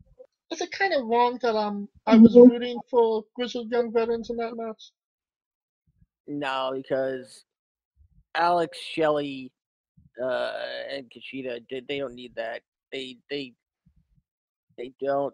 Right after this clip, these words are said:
Speaker 2: They're not. They're, they're not a W W E tag team. Yes, they were the Time Splitters back in New Japan.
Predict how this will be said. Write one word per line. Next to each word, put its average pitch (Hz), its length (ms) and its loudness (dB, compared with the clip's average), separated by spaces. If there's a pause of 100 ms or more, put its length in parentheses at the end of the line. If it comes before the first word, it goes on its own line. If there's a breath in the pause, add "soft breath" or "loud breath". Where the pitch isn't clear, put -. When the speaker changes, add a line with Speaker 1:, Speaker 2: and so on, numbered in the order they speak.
Speaker 2:
They're 139 120 -8
not. 156 400 -2 (920)
They're, 156 340 -2
they're 175 160 -4
not 180 260 4
a 160 120 -4 (400)
W 151 240 -4
W 139 220 -8
E 139 120 -10
tag 135 300 -4
team. 135 440 -10 (320)
Yes, 143 340 -6
they 139 120 -6
were 143 140 -6
the 135 100 -8
Time 135 380 -6
Splitters 131 680 -8 (520)
back 135 260 -6
in 151 140 -6
New 147 180 -6
Japan. 135 680 -8